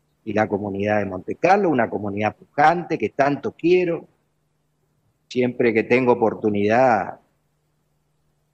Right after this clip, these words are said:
pego una recorrida por su avenida principal para, eh, empaparme un poco de, de lo bonito que es, como tantos municipios,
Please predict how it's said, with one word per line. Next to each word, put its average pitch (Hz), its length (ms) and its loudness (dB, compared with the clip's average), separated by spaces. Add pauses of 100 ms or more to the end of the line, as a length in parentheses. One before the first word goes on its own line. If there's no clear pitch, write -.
(480)
pego 120 240 2
una 113 160 4
recorrida 107 840 0
por 101 160 -6
su 107 100 -4
avenida 107 380 0
principal 147 640 0
para, - 280 -8 (1800)
eh, - 140 -14
empaparme 143 720 2
un 120 140 -6
poco 139 440 -2
de, 101 560 -2
de 113 140 -4
lo 113 120 -2
bonito 143 500 -2
que 147 200 0
es, 190 40 -4
como 139 260 -2
tantos 202 440 -2
municipios, 127 960 -4